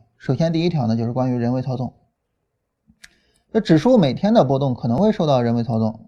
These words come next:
然后呢，次级折返的走势也可能会受到这个操纵。当然，什么叫次级折返？后边我们会详细说啊，呃，就是我们所说的波段行情。呃，但是主要趋势绝对不会受到人为操纵。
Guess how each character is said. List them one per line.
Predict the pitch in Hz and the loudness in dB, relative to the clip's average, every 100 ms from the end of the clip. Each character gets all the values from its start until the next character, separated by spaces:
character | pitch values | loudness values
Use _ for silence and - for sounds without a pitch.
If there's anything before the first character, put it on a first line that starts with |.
| - - | -20 -4
然 | 156 | 2
后 | 208 202 | 2 2
呢， | 165 | 0
次 | - 196 | -2 -2
级 | 208 | 2
折 | 214 | 2
返 | 190 | 2
的 | 120 | 0
走 | 147 113 | -2 -4
势 | 120 123 | -4 -2
也 | 127 185 | -2 0
可 | 127 | -2
能 | 113 | -2
会 | 117 113 | -2 -6
受 | - 123 | -4 -2
到 | 117 113 | 0 0
这 | 117 | -4
个 | 117 | -8
操 | 113 127 | -6 -6
纵。 | 123 - | -2 4
当 | 170 | 4
然， | 180 | 6
什 | 147 | 2
么 | |
叫 | 190 185 | 4 4
次 | 185 | 4
级 | 175 | 4
折 | 180 | 4
返？ | 110 | 0
后 | - 180 | 0 4
边 | 147 | 4
我 | 127 | 4
们 | 117 | 0
会 | 139 | -2
详 | 131 135 | -2 -2
细 | 131 | -4
说 | 147 156 | -4 -4
啊， | 104 - _ _ - - _ _ | -4 -10 _ _ -20 -20 _ _
呃， | 127 123 | -4 -2
就 | 143 | -2
是 | 135 123 117 _ | -2 -2 -6 _
我 | - 117 | -6 -4
们 | 127 | -4
所 | 131 | -6
说 | 120 135 | -6 -6
的 | |
波 | 131 156 | -4 -2
段 | 160 | -2
行 | 117 117 | -4 -8
情。 | - - _ _ _ _ _ _ _ _ - | -12 -18 _ _ _ _ _ _ _ _ -6
呃， | 151 | 2
但 | 247 | 4
是 | 254 | 4
主 | 208 139 | 2 2
要 | 147 | 2
趋 | 165 | 2
势 | 180 143 | -2 -2
绝 | - 123 | -2 -2
对 | - 175 | -2 -4
不 | - | -4
会 | 120 117 | -6 -6
受 | 123 | -4
到 | 113 | -4
人 | 113 110 | -2 -4
为 | 110 | -4
操 | - | -8
纵。 | - | -12